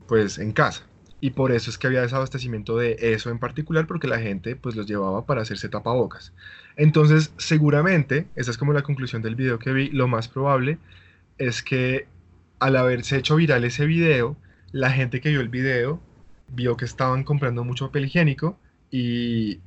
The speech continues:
por un fenómeno psicológico que usted puede meterse a buscar en Google porque no es el punto del podcast, uno ve que otra persona está haciendo algo y uno hace lo mismo por,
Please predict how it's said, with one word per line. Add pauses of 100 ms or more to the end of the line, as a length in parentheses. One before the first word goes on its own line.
(340)
por
un
fenómeno
psicológico
que (240)
usted
puede
meterse
a
buscar
en
Google
porque
no
es
el
punto
del
podcast, (800)
uno
ve
que
otra
persona
está
haciendo
algo
y
uno (220)
hace
lo
mismo
por,